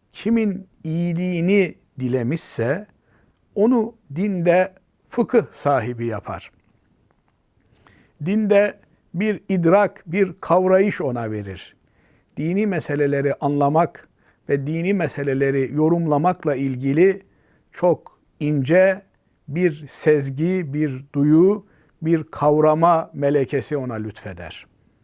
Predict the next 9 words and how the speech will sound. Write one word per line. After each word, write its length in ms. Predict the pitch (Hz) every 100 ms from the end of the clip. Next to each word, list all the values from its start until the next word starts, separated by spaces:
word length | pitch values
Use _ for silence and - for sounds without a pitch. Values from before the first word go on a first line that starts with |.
| _ _ _ _ _ _ _ _ _ _
Sonra 640 | - 359 277 185 226 - _ _ _ _ _ _ -
İmam 300 | 180 214 202
Gazali 420 | 170 151 170 196
Hazretleri 800 | 156 139 139 - 143 131 185 233 - _ _ _ _ _
bu 180 | 220 226
hadisi 460 | 180 180 175 - 160
şerifi 460 | 160 160 156 170
naklettikten 760 | 165 185 151 123 127 120 151 160
sonra, 460 | - 120 117 143